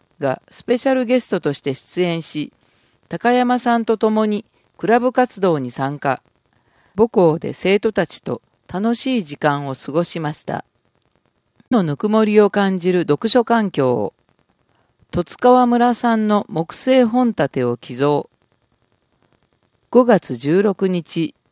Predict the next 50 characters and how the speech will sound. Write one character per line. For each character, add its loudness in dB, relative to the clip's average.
木 0
材 4
製 0
品 -2
の -4
普 -14
及 0
に 2
よ 4
る 2
読 2
書 4
環 4
境 4
の -2
整 4
備 -2
と、 -2
奈 4
良 -2
県 2
林 2
業 2
の -2
復 -16
活 4
を 8
目 4
指 2
し -8
て 2
活 -2
動 4
し -8
て 2
い 2
る -2
エ -2
ヌ 4
ピ 4
ー 10
オ 10
ー 6
法 8
人、 -2
学 4
校 6
図 2
書 2
館 0